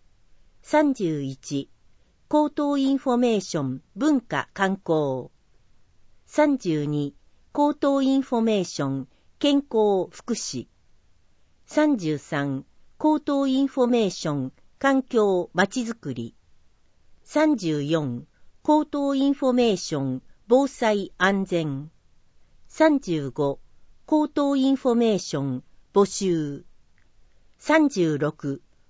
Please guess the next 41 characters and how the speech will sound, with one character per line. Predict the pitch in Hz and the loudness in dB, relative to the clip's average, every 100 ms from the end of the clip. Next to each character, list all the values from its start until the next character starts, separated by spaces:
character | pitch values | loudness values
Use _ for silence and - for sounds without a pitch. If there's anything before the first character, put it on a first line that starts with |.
| - | 0
口 | 302 311 | 4 4
頭 | 311 285 277 | 2 -2 0
イ | 269 | 0
ン | 285 | 0
フ | 277 | 2
ォ | |
メ | 247 233 | 2 2
ー | 196 | 0
シ | - | -2
ョ | 151 | -4
ン、 | 131 269 _ _ - | -4 -6 _ _ 2
み | 254 | 4
ん | 294 | 6
な | 277 269 | 4 2
の | 185 | 0
広 | - 185 156 | -2 -2 -2
場。 | 117 117 - _ _ _ _ _ _ _ _ - - | -2 -8 -8 _ _ _ _ _ _ _ _ -20 -20
三 | - 269 302 | -6 0 0
十 | 254 180 156 | 0 -2 -4
七、 | 139 156 139 120 - - - - - - - | -2 -2 -2 -4 -8 -20 -20 -20 -20 -20 -20
善 | 180 277 302 277 | -2 2 2 2
意 | 220 | 0
の | 160 | 0
ご | 160 170 | -2 -2
寄 | 196 | -2
付 | 175 | -4
に | 147 139 - | -4 -4 -4
心 | 202 226 294 262 | -6 0 0 2
か | 185 | 0
ら | 147 | -2
感 | - 233 | -2 -2
謝 | 233 165 | 0 -2
申 | 156 151 | -2 -4
し | - | -2
上 | 147 | -4
げ | 131 135 | -2 -4
ま | 131 | -4
す。 | 139 - _ _ _ _ _ _ _ _ - _ - | -6 -14 _ _ _ _ _ _ _ _ -20 _ -18
三 | - 285 285 | -2 0 2
十 | 254 156 143 | -2 -6 -6
八、 | - 147 - 135 | -6 -8 -6 -8